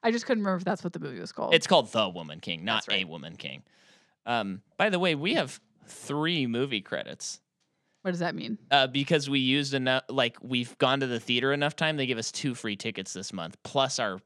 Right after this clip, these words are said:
Speaker 2: ticket this
Speaker 1: Well,
Speaker 2: month.
Speaker 1: what are we seeing?
Speaker 2: We gotta go see Halloween Ends still.
Speaker 1: I know we do.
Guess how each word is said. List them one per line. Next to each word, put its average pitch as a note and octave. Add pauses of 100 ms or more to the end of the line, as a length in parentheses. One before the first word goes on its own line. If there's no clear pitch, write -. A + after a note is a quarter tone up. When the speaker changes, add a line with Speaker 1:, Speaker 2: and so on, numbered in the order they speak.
(380)
Speaker 2:
ticket -
this G3
Speaker 1:
Well, B3+
Speaker 2:
month. C#4
Speaker 1:
what D4+
are D4+
we D#4+
seeing? F4
Speaker 2:
We A3+
gotta G#3+
go G3+
see G#3
Halloween G3+
Ends C#4+
still. B2
Speaker 1:
I E2+
know -
we B2
do. -